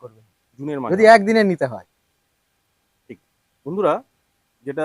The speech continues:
Speaker 2: নুরুদ্দিনবাবু বলতে চাইছেন সেটা হচ্ছে জুন মাসের মাঝামাঝি যদি আপনারা যোগাযোগ করেন, তাহলে প্রত্যেকটা ভ্যারাইটি কিন্তু একটা করে আপনারা সংগ্রহ করতে পারবেন।
Speaker 1: একদিনেই পেয়ে যাবেন।
Speaker 2: একদিনেই পেয়ে যাবেন। এবং দেখুন, এখানে আমি যেমন দেখিয়ে দিচ্ছি একটুখানি, এই দেখুন, এখানে কিন্তু প্রচুর ভ্যারাইটির চন্দ্রমল্লিকার কাটিং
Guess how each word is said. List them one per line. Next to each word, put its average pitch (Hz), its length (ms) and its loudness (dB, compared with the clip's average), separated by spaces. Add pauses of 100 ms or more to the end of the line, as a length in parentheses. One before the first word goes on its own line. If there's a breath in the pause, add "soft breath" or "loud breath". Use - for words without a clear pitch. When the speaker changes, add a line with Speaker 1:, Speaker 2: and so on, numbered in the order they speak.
Speaker 2:
নুরুদ্দিনবাবু 156 520 -4
বলতে 151 160 -8
চাইছেন 156 280 -10
সেটা 147 160 -16
হচ্ছে 156 120 -18
জুন 147 280 -16
মাসের 170 240 -14
মাঝামাঝি 147 420 -10
যদি 165 200 -12
আপনারা 151 280 -10
যোগাযোগ 131 440 -8
করেন, 127 220 -8
তাহলে 135 140 -12 (100)
প্রত্যেকটা - 480 -10
ভ্যারাইটি 135 320 -8
কিন্তু 156 240 -14
একটা 139 240 -14
করে 151 140 -8
আপনারা 147 300 -12
সংগ্রহ 127 200 -12
করতে 131 240 -14
পারবেন। 107 280 -16 (420)
Speaker 1:
একদিনেই 208 340 0
পেয়ে 123 160 -2
যাবেন। 113 160 -8
Speaker 2:
একদিনেই 151 340 -6
পেয়ে 131 140 -8
যাবেন। 135 140 -8
এবং 160 220 -4
দেখুন, 160 220 -10
এখানে 160 220 -8 (180)
আমি 151 160 -10
যেমন 156 180 -4 (100)
দেখিয়ে 160 220 -12
দিচ্ছি - 200 -20
একটুখানি, 135 380 -18 (480)
এই 120 100 -8
দেখুন, 98 240 -16 (300)
এখানে 143 240 -14
কিন্তু 143 260 -16
প্রচুর 175 460 -12
ভ্যারাইটির 139 440 -10
চন্দ্রমল্লিকার 135 540 -12
কাটিং 135 300 -14